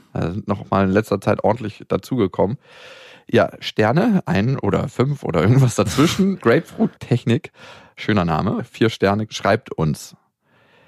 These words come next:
„Liebe Freundinnen, lange schon höre ich euch zu und ich habe noch nicht einen Podcast erlebt, der mich trotz schwankender Qualität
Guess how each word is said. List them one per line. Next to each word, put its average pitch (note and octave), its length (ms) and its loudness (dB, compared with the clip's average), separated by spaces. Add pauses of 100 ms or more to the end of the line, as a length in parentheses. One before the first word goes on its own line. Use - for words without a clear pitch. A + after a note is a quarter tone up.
(140)
„Liebe C#3+ 200 4
Freundinnen, F2+ 480 2
lange C3 240 2
schon C#3 180 2
höre B2 200 4
ich G#2+ 180 2
euch G2 100 0
zu - 140 0
und A#2 80 2
ich G2+ 100 -2
habe G#2 160 0
noch G2 160 0
nicht G#2 260 -4
einen A#2 200 0
Podcast - 500 -4
erlebt, - 380 -2
der E2+ 80 4
mich F#2 180 -2
trotz - 320 -4
schwankender G#2 400 0
Qualität G2+ 600 -2